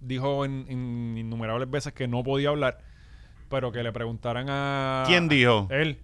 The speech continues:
Speaker 2: ¿Quién es?
Speaker 1: Él dijo
Speaker 2: Sixto.
Speaker 1: muchas veces que no podía, no puedo hablar, no puedo hablar, pero ta, ta, ta, ta,
Speaker 2: Sí.
Speaker 1: ta, ta, ta, ta, ta,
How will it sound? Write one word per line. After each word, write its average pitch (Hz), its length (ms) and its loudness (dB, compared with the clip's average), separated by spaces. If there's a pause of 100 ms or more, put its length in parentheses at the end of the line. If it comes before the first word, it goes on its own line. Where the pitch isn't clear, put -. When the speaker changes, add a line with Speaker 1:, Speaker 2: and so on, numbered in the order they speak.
(120)
Speaker 2:
¿Quién 120 280 4
es? 107 100 4
Speaker 1:
Él 147 100 -2
dijo 180 200 10
Speaker 2:
Sixto. 180 160 8
Speaker 1:
muchas 139 160 6
veces 180 260 2
que 156 140 -2
no 143 120 4
podía, 175 260 4
no 170 120 4
puedo 202 140 8
hablar, 214 200 8
no 196 140 2
puedo 208 140 6
hablar, 208 340 8
pero 160 380 4 (260)
ta, 185 140 4
ta, 202 100 6
ta, 202 140 4
ta, 196 80 4
Speaker 2:
Sí. 202 40 6
Speaker 1:
ta, 202 260 12
ta, 190 80 2
ta, 190 100 2
ta, - 0 -
ta, 190 340 8